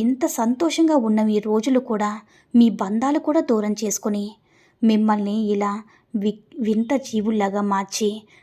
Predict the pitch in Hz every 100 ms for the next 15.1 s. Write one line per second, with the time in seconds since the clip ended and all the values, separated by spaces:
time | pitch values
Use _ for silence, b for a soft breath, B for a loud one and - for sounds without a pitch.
0 | - 202 220 214 233 233 220 220 190 247
1 | 262 208 202 220 208 202 - - B B
2 | B - 220 277 339 311 302 247 226 233
3 | 214 254 302 311 233 214 220 208 202 208
4 | 208 208 220 b b _ 240 233 269 269
5 | 240 220 214 220 226 214 202 214 247 254
6 | 254 233 - 294 262 247 214 208 208 202
7 | 208 - 190 220 226 208 233 208 208 220
8 | _ _ _ _ - 214 208 208 247 b
9 | b b _ - 208 196 233 226 220 220
10 | 202 208 208 233 208 240 294 285 247 226
11 | 226 233 214 247 285 320 294 240 185 -
12 | 240 220 - 220 202 196 202 208 202 202
13 | 190 190 226 208 - 208 202 208 - b
14 | b b b - 220 233 208 202 196 -
15 | 208